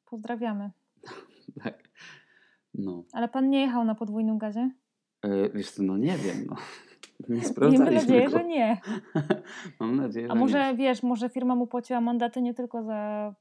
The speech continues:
Speaker 1: przekroczenie prędkości, ale też za jazdę pod wpływem.
Speaker 2: Nie, nie, no kurczę, jednak gdyby był cyknięty, to myślę, że,
Speaker 1: Nie,
Speaker 2: że tak
Speaker 1: myślę, że
Speaker 2: sprawnie
Speaker 1: nigdzie.
Speaker 2: by, sprawnie by
Speaker 1: Tak.
Speaker 2: nie lawirował między tymi samochodami, a dobry był. Dobry był. Raz nawet, y, w jednym momencie się ścigał z jakimś motocyklistą,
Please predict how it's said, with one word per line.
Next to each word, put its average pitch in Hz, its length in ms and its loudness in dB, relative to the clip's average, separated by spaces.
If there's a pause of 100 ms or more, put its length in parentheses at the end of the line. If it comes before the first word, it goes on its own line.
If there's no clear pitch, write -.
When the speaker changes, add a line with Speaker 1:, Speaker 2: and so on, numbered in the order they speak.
(140)
Speaker 1:
przekroczenie 220 460 -6
prędkości, 226 520 -6
ale 220 100 -4
też 220 180 -6
za 214 220 -4
jazdę 214 600 -6
pod - 160 -12
wpływem. 202 380 -6 (220)
Speaker 2:
Nie, 131 480 2
nie, 123 160 0
no 113 120 -2 (100)
kurczę, 113 300 0
jednak 107 400 -6
gdyby 110 240 -4
był 107 160 -2
cyknięty, 110 520 -2
to 98 200 -2
myślę, 98 280 -2
że, 95 360 -2 (100)
Speaker 1:
Nie, - 60 -2
Speaker 2:
że - 60 -4
tak 101 160 -2
Speaker 1:
myślę, 101 160 -2
że 117 80 -2
Speaker 2:
sprawnie 117 260 6
Speaker 1:
nigdzie. 104 500 4
Speaker 2:
by, - 60 -20
sprawnie 110 400 0
by 104 60 4
Speaker 1:
Tak. 104 80 6
Speaker 2:
nie 104 80 6
lawirował 101 640 2
między 95 280 -2
tymi 98 180 0
samochodami, 95 600 -4
a - 80 -4
dobry 98 260 2
był. 85 200 -8 (560)
Dobry 101 180 4
był. 95 80 6
Raz 113 140 2
nawet, 113 260 -2
y, 104 340 -4
w 107 60 -8
jednym 107 200 2
momencie 107 300 0
się 107 140 -8
ścigał 98 340 0
z 95 40 2
jakimś 98 280 -2
motocyklistą, 95 640 -6